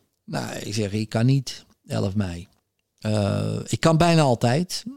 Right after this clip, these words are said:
eh, maar toen niet. Ik gaf les bij Richard, eh, Richard de Let, eh, Oostdijk. Dus ja, dat kan ik niet afzeggen. Ik denk, "Jammer," maar ik dacht, "Als het zo moet zijn, dat wil het leven zo, dan is het prima."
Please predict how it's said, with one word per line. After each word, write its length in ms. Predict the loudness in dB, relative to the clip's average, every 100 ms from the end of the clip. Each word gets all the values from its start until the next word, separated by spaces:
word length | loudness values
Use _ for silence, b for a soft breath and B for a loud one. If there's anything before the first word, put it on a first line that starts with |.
| -4
eh, 320 | 0 2 4
maar 140 | 4 4
toen 160 | 4
niet. 180 | 4 4
Ik 100 | 0
gaf 200 | -2 0
les 220 | 2 2
bij 180 | 0 -2
Richard, 500 | 0 0 -2 -4 -6
eh, 420 | -4 -4 -6 -6
Richard 340 | -6 -4 -4 -4
de 100 | -6
Let, 300 | -8 -10 -8
eh, 320 | -6 -6 -4
Oostdijk. 440 | -4 -2 -4 -4 -2
Dus 160 | 0
ja, 220 | 0 -2
dat 100 | -4
kan 120 | -4 -2
ik 100 | -2
niet 140 | -2
afzeggen. 480 | -4 -4 -4 -4 -6 B B B B
Ik 160 | 0 4
denk, 180 | 4 4
"Jammer," 340 | 4 4 0
maar 160 | -2 -2
ik 120 | 2
dacht, 480 | 2 2 -2 -10 -14 _ _ _ _ _ b b b b b _ _ _ _
"Als 140 | 0
het 80 | 2
zo 160 | 4 4
moet 160 | 4
zijn, 400 | 4 2 2 -2 -8 _ _ _ _ _ _ _ _ _ _
dat 300 | -2 -2 -2
wil 180 | 0 2
het 140 | 2
leven 280 | 2 2 2
zo, 280 | 0 0 0
dan 180 | 0 0
is 80 | 0
het 100 | 0
prima." 260 | 0 -2